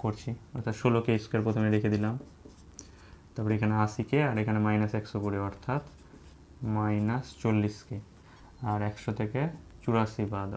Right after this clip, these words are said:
অর্থাৎ ছয় এক ছয়, ষোলো। ঠিক আছে, এবার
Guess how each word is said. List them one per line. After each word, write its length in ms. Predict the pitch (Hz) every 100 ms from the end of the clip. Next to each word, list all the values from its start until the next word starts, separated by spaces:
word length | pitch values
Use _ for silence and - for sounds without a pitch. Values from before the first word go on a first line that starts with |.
| 101
অর্থাৎ 440 | - - 120 139 - - - - - - - - -
ছয় 480 | - 110 107 113 147 170 - - - - - - - - - - - - - - - 113
এক 80 | 107 -
ছয়, 220 | - 101 98 - - -
ষোলো। 320 | 110 101 101 - - - - - - - - - -
ঠিক 120 | 120
আছে, 120 | 117 120
এবার 140 | 117